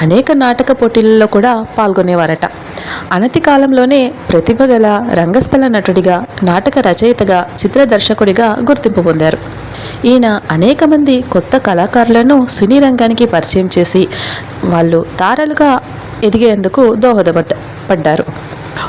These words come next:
ఒకానొక సమయంలో ఈయన పేరిట పద్దెనిమిది వేలకు పైగా అభిమాన సంఘాలు ఉండేవి అంటే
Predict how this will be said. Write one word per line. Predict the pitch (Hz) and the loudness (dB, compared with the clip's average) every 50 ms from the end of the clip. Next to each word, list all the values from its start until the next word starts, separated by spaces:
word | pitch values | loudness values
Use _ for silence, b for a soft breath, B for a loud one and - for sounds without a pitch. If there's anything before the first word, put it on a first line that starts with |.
| B - - | B -4 -4
ఒకానొక | 185 - 262 285 330 349 339 330 | 0 0 2 2 2 2 2 2
సమయంలో | 294 - 277 262 269 262 262 262 269 262 254 | 2 2 2 2 2 2 2 2 2 2 2
ఈయన | 247 240 233 | 2 0 0
పేరిట | 226 - 226 226 226 226 220 226 | 0 0 2 4 4 2 2 2
పద్దెనిమిది | 226 214 208 220 - - - 160 156 151 - 185 180 175 175 | 0 0 0 -4 -6 -4 -2 -2 0 0 0 0 0 2 2
వేలకు | 175 170 175 170 185 175 | 2 2 2 2 0 -2
పైగా | - 185 190 233 240 302 311 | 0 0 0 2 2 2 2
అభిమాన | 294 - - 196 - 240 247 262 262 247 | 2 0 -2 0 0 2 2 2 2 0
సంఘాలు | - 226 214 208 208 208 202 202 | 0 0 -2 0 0 0 0 0
ఉండేవి | 196 190 202 196 196 190 | 0 2 2 2 2 2
అంటే | 185 185 185 - 240 220 202 202 | 0 0 0 0 0 0 0 -2